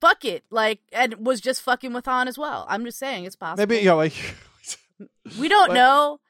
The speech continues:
Speaker 1: Like, we just know what's displayed. Like, maybe he had that thought, like, "That was kinda weird.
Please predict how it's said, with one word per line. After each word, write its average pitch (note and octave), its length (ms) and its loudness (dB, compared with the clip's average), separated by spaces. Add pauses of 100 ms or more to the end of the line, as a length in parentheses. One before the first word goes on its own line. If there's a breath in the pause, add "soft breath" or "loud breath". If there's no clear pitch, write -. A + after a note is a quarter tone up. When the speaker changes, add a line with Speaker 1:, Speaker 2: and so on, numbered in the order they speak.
(180)
Speaker 1:
Like, B3+ 180 -4
we F4+ 100 0
just F#4 180 -2
know D4+ 120 2
what's C4 180 -2
displayed. B3 640 -2
Like, G#3+ 200 -2
maybe C4+ 320 -4
he C4+ 160 -4
had C4+ 260 4
that G#3 180 -2
thought, G3+ 200 -2
like, E3+ 160 -6
"That D#3+ 180 -10
was - 160 -16
kinda D3+ 280 -14
weird. D3 480 -16